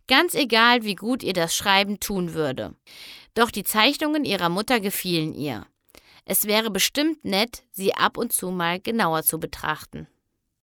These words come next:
Applejack umarmte Granny herzlich und ging in ihr Zimmer, um ihre Schätze zu verstauen. Yeehaw und das Buch wanderten unters Bett.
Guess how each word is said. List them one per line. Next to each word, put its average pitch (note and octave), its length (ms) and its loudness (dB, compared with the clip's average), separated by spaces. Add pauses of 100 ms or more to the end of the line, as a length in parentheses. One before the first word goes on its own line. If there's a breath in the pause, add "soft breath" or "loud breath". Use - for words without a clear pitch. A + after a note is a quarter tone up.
(560 loud breath)
Applejack C4 580 0
umarmte F#3 600 -2
Granny E3 420 -2
herzlich F#3+ 640 -4
und F3 120 -6
ging F3 220 -4
in F3 220 -4
ihr E3+ 100 -4
Zimmer, F3 520 -4 (180)
um A#3 180 -2
ihre E3 260 -4
Schätze F3+ 400 -4
zu - 160 -8
verstauen. D#3 640 -4 (680 loud breath)
Yeehaw F3+ 800 4
und F3+ 240 -4
das D#3+ 160 -4
Buch A#3+ 420 -6
wanderten F3+ 460 -2
unters E3+ 380 -6
Bett. - 320 -6